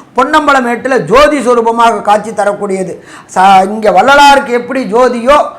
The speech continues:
அதே போல தர்மசாஸ்தாவான ஐயன் ஐயப்பனுக்கு இந்த பொன்னம்பல மேட்டுல ஜோதி ரூபமா காட்சி தரக்கூடியது.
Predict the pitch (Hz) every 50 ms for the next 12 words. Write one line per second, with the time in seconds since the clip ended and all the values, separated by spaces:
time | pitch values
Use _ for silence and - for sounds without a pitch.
0 | - - - - - 170 185 208 254 285 285 294 311 - - 254 262 262 277 285
1 | - - - - - - _ _ 151 202 240 269 294 285 - 262 254 240 247 247
2 | 240 240 240 233 233 220 208 226 240 269 254 226 226 262 285 285 - 247 254 240
3 | 233 240 240 233 220 208 202 202 202 240 269 285 269 262 247 233 226 226 226 226
4 | 220 226 196 139 170 220 277 294 285 277 254 247 247 240 233 220 220 - 208 214
5 | 214 214 220 214 214 208 214 - 202 202 196 202 190 175 - - -